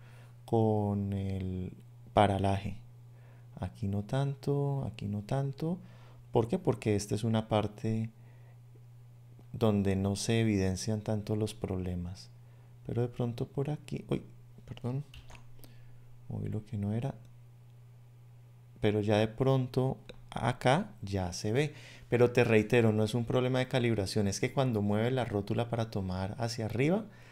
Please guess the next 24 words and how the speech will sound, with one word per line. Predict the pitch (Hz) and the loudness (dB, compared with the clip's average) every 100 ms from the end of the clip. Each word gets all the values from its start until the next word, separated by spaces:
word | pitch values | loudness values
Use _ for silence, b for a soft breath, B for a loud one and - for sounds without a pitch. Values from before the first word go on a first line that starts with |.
| B B B - | B B B -10
y | - | -6
luego | 101 101 110 117 | -2 0 2 2
la | 107 98 | 0 0
cambias | - 110 123 127 | 2 2 2 0
hacia | 131 131 | 0 0
abajo, | 135 123 - | 0 -2 -6
pues | - | -8
entonces | 107 101 95 104 110 | -8 -8 -10 -8 -4
ahí | 98 92 | -4 -2
ya | 98 | -2
hay | 101 101 - | -2 -6 -4
problemas. | 107 107 95 - - B B B B | 2 2 2 -4 -8 B B B B
De | 123 | 4
todas | 120 160 | 10 10
maneras, | 202 190 143 151 170 - - - | 10 8 6 6 4 -2 -10 0
podrías | - 123 113 113 120 131 | 6 6 6 4 2 2
intentar | 143 135 110 104 98 | 0 0 0 0 0
así. | 101 - - - - B B B B - | -4 -6 -12 -18 -20 B B B B -14
Le | - 104 | -8 -4
aplicas | 101 - 107 110 - 123 - | -4 -4 -6 -4 -6 -8 -8
acá | 101 - 104 101 - | -10 -4 -4 -4 -6
a | 110 107 | -2 0
este | 113 113 - - 117 151 - - - - - - - - b b b b b b b - | 0 -2 -6 -6 -6 -8 -12 -18 -20 -20 -20 -18 -18 -18 b b b b b b b -2
viewpoint | 110 113 135 160 220 - | 0 2 2 2 0 -4